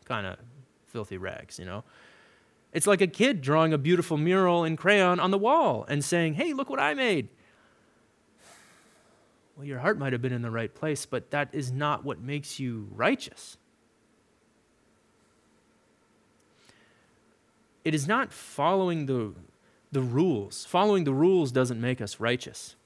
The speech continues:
Romans ten four says, "Christ is the culmination of the law, so that there may be righteousness for anyone who believes."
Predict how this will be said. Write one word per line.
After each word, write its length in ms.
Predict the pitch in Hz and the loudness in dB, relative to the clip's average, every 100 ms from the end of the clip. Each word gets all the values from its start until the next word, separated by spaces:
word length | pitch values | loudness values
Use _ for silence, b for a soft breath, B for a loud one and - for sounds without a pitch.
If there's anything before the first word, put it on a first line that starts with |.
| _ _ _ _ _ _ _ _ _ _ | _ _ _ _ _ _ _ _ _ _
Romans 340 | 165 190 196 - | 2 4 2 0
ten 240 | 180 170 | -2 -4
four 320 | - 180 127 | -2 0 0
says, 240 | 104 117 - | -2 -8 -10
"Christ 500 | - 156 196 220 - | -6 -2 0 -2 -8
is 140 | 127 | -8
the 100 | - | -8
culmination 920 | - - 208 226 190 185 214 - 117 | -12 -2 0 0 0 0 -2 -4 -6
of 160 | 110 113 | -4 -4
the 80 | 117 | 0
law, 400 | 147 151 95 - B B | 2 2 -2 -8 B B
so 160 | - 147 | 0 2
that 340 | 139 123 107 | 4 2 -2
there 140 | 139 139 | -2 0
may 220 | 143 156 | 0 0
be 160 | 127 | 0
righteousness 920 | 110 104 180 320 - - 101 175 - - b b b | -2 2 2 2 -4 -6 -8 -8 -12 -18 b b b
for 160 | - - | -6 -2
anyone 360 | 185 214 208 190 | 0 2 2 2
who 80 | 202 | 0
believes." 640 | 208 277 311 104 - | 0 0 -4 -6 -14